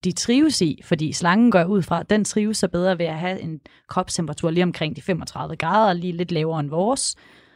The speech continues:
Og så er der de her fisk, som trives helt fortrinligt med, øh, meget, meget lavere kropstemperatur.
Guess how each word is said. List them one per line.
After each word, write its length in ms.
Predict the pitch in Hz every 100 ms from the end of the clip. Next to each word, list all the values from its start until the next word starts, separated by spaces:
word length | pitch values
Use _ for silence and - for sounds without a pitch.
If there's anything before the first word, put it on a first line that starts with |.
| _
Og 100 | 196
så 100 | 226
er 60 | 196
der 80 |
de 160 | 185 202
her 140 | 196
fisk, 380 | 170 202 220 -
som 240 | - 180 160
trives 580 | - 180 190 196 - - -
helt 300 | 185 202 139
fortrinligt 640 | 160 - 202 165 143 139 170
med, 400 | 170 156 143 139
øh, 60 | -
meget, 220 | 170 202
meget 240 | 156 147
lavere 420 | 151 143 147 147 143
kropstemperatur. 680 | - 143 147 139 135 151